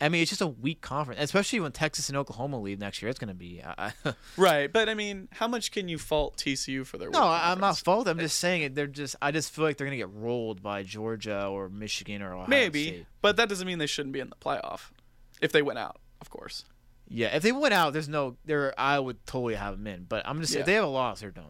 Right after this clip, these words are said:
Speaker 1: in my
Speaker 2: No,
Speaker 1: opinion.
Speaker 2: yeah, they're definitely done if they have a loss. Especially teams like L S U. I mean, I know they have two losses, but they're knocking on the door.
Speaker 1: They're not gonna get in with two losses.
Speaker 2: No.
Speaker 1: They'd have to be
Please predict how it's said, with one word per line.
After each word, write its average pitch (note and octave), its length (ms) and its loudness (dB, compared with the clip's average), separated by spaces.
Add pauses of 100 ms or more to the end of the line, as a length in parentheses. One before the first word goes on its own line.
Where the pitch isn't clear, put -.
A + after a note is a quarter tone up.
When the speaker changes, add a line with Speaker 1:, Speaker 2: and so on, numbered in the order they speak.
(160)
Speaker 1:
in A#2 100 -12
my E3 40 -2
Speaker 2:
No, D#3 300 4
Speaker 1:
opinion. C3+ 180 -4
Speaker 2:
yeah, - 60 -6
they're D#3 160 2
definitely - 320 -8
done - 340 -12 (140)
if - 100 -10
they - 80 -8
have - 100 -8
a - 60 -8
loss. - 380 -6 (260)
Especially A3+ 400 4 (220)
teams G#3+ 320 2
like D#3 280 0 (160)
L F#3 200 6
S - 220 2
U. F3+ 200 4
I D3 80 6
mean, D3+ 160 0
I D3+ 60 4
know F#3 160 2
they F3+ 80 2
have D3 160 0
two - 180 0
losses, C#3+ 580 0
but C#3 300 -2 (300)
they're F#3+ 120 8
knocking A#3+ 300 4
on C#3 140 4
the C3 100 0
door. B2+ 320 -4 (1000)
Speaker 1:
They're C3+ 100 4
not C3 160 2
gonna G#2 140 -4
get F#2 180 -8
in F#2+ 100 -8
with F2 120 -14
two G2 160 -8
losses. F2 600 -12
Speaker 2:
No. A#2 140 -2
Speaker 1:
They'd C3+ 120 4
have D3+ 120 4
to B2+ 60 -12
be B2 180 -6